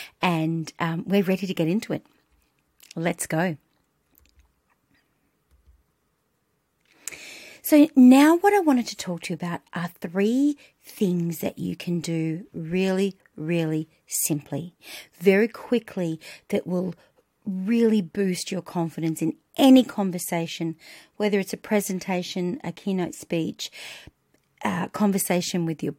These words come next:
boss, a performance review, an interview, whatever it is,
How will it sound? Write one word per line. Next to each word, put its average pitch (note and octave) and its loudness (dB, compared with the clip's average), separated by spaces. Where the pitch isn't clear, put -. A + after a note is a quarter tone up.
boss, F#3 2
a - -20
performance F#3+ -2
review, F3 -4
an G#3+ -10
interview, F3 -6
whatever G3 0
it E3 -6
is, - -10